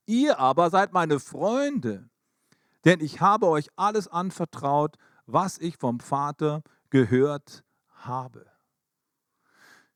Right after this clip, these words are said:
Ganz offensichtlich bringt Jesus hier zum Schluss zum Ausdruck, liebe Freunde oder liebe Jünger, ich suche keine Nachfolger jetzt einfach so, Leute, die meinen Auftrag ausführen. Eigentlich geht's mir um mehr. Ich brauche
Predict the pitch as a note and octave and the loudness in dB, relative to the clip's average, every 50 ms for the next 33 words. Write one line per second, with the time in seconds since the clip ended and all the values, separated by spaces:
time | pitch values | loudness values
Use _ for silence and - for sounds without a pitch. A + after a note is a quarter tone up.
0 | _ _ _ - B2 F#3+ A#3 C#4 - - G3+ G3+ - G#3 E3 B2+ C3+ E3+ E3 - | _ _ _ -4 -2 0 0 0 -4 -4 -6 -6 -4 -6 -8 -6 -6 -8 -8 -8
1 | - - C3 A#2 G#2 - - _ - F3 F3+ E3 C3+ A#2+ A#2 F3+ A3+ B3+ G3 G#3+ | -12 -8 -8 -8 -8 -8 -14 _ -8 -8 -8 -8 -12 -14 -8 -6 -4 -4 -4 -6
2 | F3+ - - F#3+ F3 - F3+ F3 D3+ - - - E3+ G3+ C4+ - - - - F3+ | -6 -2 -2 -2 -2 -2 -6 -8 -8 -10 -8 -6 -4 -4 -4 -8 -10 -10 -10 -10
3 | - C#3+ D#3+ F#3 A3 G#3 - - C#3+ A#2 A2 B2 D3+ G#3+ A#3 A#3 G#3+ F3+ C#3 - | -8 -6 -4 -4 -4 -4 -2 -2 -2 -2 -4 -6 -6 -4 -4 -4 -4 -6 -8 -8
4 | - - D3+ E3+ F#3+ G3+ F#3+ C#3+ C3 B2+ B2 A#2 C3 E3+ A3 D#3+ F#3 D3+ C3+ D#3 | -8 -4 -2 0 0 0 0 2 2 2 2 2 0 0 4 4 4 4 4 2
5 | G3 A#3+ A3+ D#3 B2 G#2+ G2+ _ _ _ _ _ _ _ - A2+ - - _ _ | 0 0 0 -4 -4 -6 -8 _ _ _ _ _ _ _ -8 -8 -8 -8 _ _
6 | - G3 E3+ - - - A#3 C4 - - F#3 D3+ _ - D#3+ F3 G3+ F3+ D#3+ C#3 | -2 -2 -2 -2 -4 -6 -6 -6 -6 -6 -8 -10 _ -4 -4 -4 -2 -2 -6 -4
7 | C3 B2+ D#3 G#3+ C4 B3 D#3+ - - - D3+ C#3 C3+ C3+ C3+ B2+ B2 A#2+ A#2 A#2+ | -2 -2 -2 -2 -4 -6 -8 -10 -8 -4 0 2 2 4 2 2 2 0 -2 -2
8 | A#2 A2 - - A2+ A#2+ A#2+ A2+ - B2 A#2 G#2+ - B2 A#2 A#2 C3 E3+ F#3+ E3+ | -6 -8 -10 -12 -10 -10 -10 -6 -4 -4 -4 -4 -6 -6 -4 -2 -2 -2 -2 -4
9 | E3+ D3+ E3 D#3+ D3+ C#3 C3+ - E3+ A3+ C4 A#3+ - - - F#3 F3 - - C#3+ | -6 -8 -8 -8 -8 -8 -8 -6 -4 -4 -4 -4 -6 -6 -4 -4 -4 -4 -4 -4
10 | C3+ B2+ B2 - - - C3+ A#2+ G#2+ - _ _ _ - G#3 A#3 A#3+ F#3+ F#3+ E3 | -4 -4 -4 -8 -8 -2 -2 -2 -2 -2 _ _ _ -2 2 2 2 0 0 -4
11 | C#3+ - - C#3 B2+ - - - B2 A2+ G#2 F#2+ F2+ F#2 G2+ G#2 F#2 E2+ - - | -4 -4 -2 -4 -4 -4 -4 -8 -8 -8 -8 -10 -18 -20 -20 -18 -18 -20 -20 -20
12 | _ _ _ _ _ _ _ _ _ - E3 - - _ - - G2 G2+ - - | _ _ _ _ _ _ _ _ _ -8 -8 -8 -8 _ -20 -20 -20 -20 -18 -20
13 | F#2+ - | -20 -20